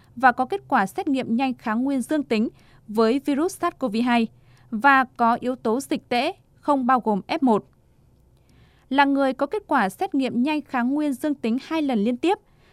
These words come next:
xét nghiệm lần hai trong vòng tám giờ kể từ khi có kết quả xét nghiệm lần một với virus sars cov hai và có yếu tố dịch tễ,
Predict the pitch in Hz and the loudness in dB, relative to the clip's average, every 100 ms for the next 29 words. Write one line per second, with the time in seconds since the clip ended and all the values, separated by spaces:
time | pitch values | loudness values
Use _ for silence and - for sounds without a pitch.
0 | _ - 403 294 262 214 226 226 294 302 | _ -6 0 0 0 2 2 2 -2 -2
1 | 294 - 294 247 208 185 220 226 - 269 | -2 -2 -2 0 -2 0 0 0 2 2
2 | 202 - - 226 220 202 269 247 - 220 | 2 -2 -6 -4 -2 -4 -4 -4 -4 -4
3 | 359 - 247 175 330 294 254 214 202 214 | -6 -2 -2 0 -4 -4 -2 0 2 2
4 | 196 - - - - 214 226 262 294 330 | 2 -2 -16 -20 -4 0 0 0 -2 -2
5 | - 359 - 269 233 247 247 226 _ _ | -4 -6 -4 -4 -2 0 0 -2 _ _
6 | - 240 240 247 240 233 233 233 277 311 | 0 2 4 2 0 -2 -2 -4 -2 -6
7 | - 233 294 | -2 -2 -2